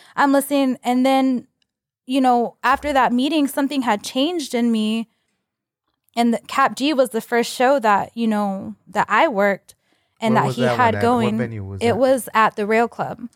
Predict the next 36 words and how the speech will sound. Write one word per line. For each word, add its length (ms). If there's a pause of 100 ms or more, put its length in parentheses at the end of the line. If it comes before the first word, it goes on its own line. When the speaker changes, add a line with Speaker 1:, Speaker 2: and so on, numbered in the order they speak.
(140)
Speaker 2:
In 180
Fort 280
Worth. 260
Speaker 1:
Yes, 320
Speaker 2:
In 80
Speaker 1:
this 160
Speaker 2:
Fort 120
Speaker 1:
was 60
Speaker 2:
Worth. 100
Speaker 1:
twenty 280
seventeen. 680
Speaker 2:
Okay. 140
Speaker 1:
And 180
so 260
he, 200
but 220
a-, 160
anyway, 300
like, 140
he 100
wanted 220
a 20
street 300
team. 260
He 100
wanted 200
to 60
get 160
people 220
together, 380
but 200
I 200
really 320
started 320
to 80
take 360